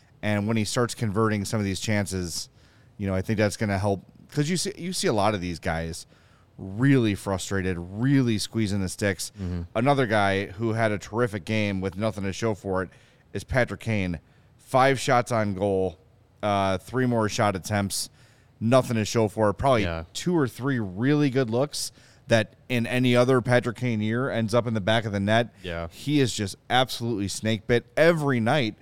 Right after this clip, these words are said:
Speaker 1: we look at the score sheet, he's got five, six, seven shots on goal
Speaker 2: Mm-hmm.
Speaker 1: with no results. And yeah, you can say maybe you don't put him out there with Sam Lafferty. Fair, fine.
Speaker 2: Okay.
Speaker 1: But he's still getting good looks.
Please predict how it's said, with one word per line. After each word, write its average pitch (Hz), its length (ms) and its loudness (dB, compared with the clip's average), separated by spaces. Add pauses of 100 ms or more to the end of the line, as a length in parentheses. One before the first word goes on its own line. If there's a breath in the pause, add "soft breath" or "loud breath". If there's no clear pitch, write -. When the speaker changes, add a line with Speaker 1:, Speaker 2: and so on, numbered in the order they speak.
(340 soft breath)
Speaker 1:
we 123 140 2
look 135 140 4
at 120 100 2
the 110 80 -6
score 147 320 0
sheet, 117 300 -2
he's 107 140 -6
got 107 140 0
five, 110 560 2
six, - 540 -2
seven 131 480 0
shots 123 340 -2
on 113 160 -2
goal 113 380 2
Speaker 2:
Mm-hmm. 87 160 -6 (260 loud breath)
Speaker 1:
with 110 260 -4
no 127 340 6
results. 117 580 4
And 117 120 2
yeah, 131 220 6
you 131 180 -2
can 127 140 -2
say 113 460 2 (520 soft breath)
maybe 110 300 2
you 113 100 4
don't 113 180 2
put 113 140 -4
him 110 80 -2
out 110 200 2
there 113 180 2
with 110 180 -2
Sam 113 320 -2
Lafferty. 123 600 0 (380)
Fair, 107 400 0
fine. 110 480 -4
Speaker 2:
Okay. - 480 -14
Speaker 1:
But 113 200 4 (120)
he's 127 220 -4
still 147 280 2
getting 131 260 0
good 117 160 0
looks. 139 360 -2